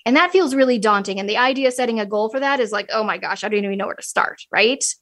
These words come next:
So if that's your potential, let's back up the timeline. Let's get a little closer to where you are today. If that's your potential in ten to fifteen, twenty years, what is possible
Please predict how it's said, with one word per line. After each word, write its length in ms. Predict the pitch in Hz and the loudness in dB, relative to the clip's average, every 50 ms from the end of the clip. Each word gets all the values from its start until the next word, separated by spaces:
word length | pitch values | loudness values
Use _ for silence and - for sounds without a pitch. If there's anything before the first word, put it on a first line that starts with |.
| _ _ _ _ _ _ _ _ _ | _ _ _ _ _ _ _ _ _
So 180 | - 339 349 | -2 0 0
if 80 | 349 349 | 2 2
that's 240 | 381 494 571 - - | 2 2 2 4 2
your 80 | 539 | 2
potential, 560 | 523 440 440 - 254 226 214 - 220 220 233 220 | 2 2 2 2 0 0 0 2 2 2 2 2
let's 200 | 320 427 415 - | 2 0 0 2
back 200 | - 466 453 440 | 0 0 2 2
up 100 | 415 415 | -2 -4
the 80 | - 339 | -4 -6
timeline. 560 | - 269 247 220 214 208 190 - - - 226 - - | -4 -2 -2 -2 -2 -4 -4 -6 -8 -10 -14 -6 -4
Let's 160 | 349 349 - | -4 0 2
get 100 | 453 440 | 4 4
a 40 | 403 | 4
little 200 | 349 320 302 302 | 6 4 4 4
closer 320 | 302 294 254 247 - 269 | 4 2 2 2 2 2
to 80 | 220 214 | 2 2
where 140 | 214 214 | 4 4
you 140 | 208 202 196 | 4 2 2
are 80 | 190 185 | 0 -2
today. 360 | - 196 190 - - - - _ _ - - - _ _ _ _ | -4 -6 -8 -8 -8 -8 -12 _ _ -20 -20 -20 _ _ _ _
If 240 | - 330 320 311 - | 0 0 0 2 2
that's 320 | 359 370 494 571 - - | 4 4 4 4 4 4
your 80 | 539 508 | 2 4
potential 680 | - 403 - - 226 196 185 - - - 277 311 - - | 4 2 2 2 2 0 0 0 0 0 0 -2 -4 -2
in 120 | 247 240 233 | 0 0 2
ten 300 | 233 - 247 220 220 220 | 2 4 4 4 4 4
to 60 | 226 | 2
fifteen, 560 | 226 233 208 - - - 208 202 202 202 208 | 2 0 -2 -2 -2 -4 -2 -2 0 -2 -2
twenty 320 | 202 - - 196 202 202 202 | -4 -4 -2 -2 0 -2 -2
years, 400 | 202 202 82 82 190 226 - - - - - _ _ | -2 -2 0 0 0 -2 -4 -8 -14 -20 -20 _ _
what 320 | - 277 403 587 571 571 | 0 2 2 2 4 4
is 300 | - 339 330 330 320 320 | 4 4 4 4 4 2
possible 680 | - - - 202 196 - - 208 190 - - - - | -2 0 2 2 2 2 -2 -2 -2 -2 -4 -4 -10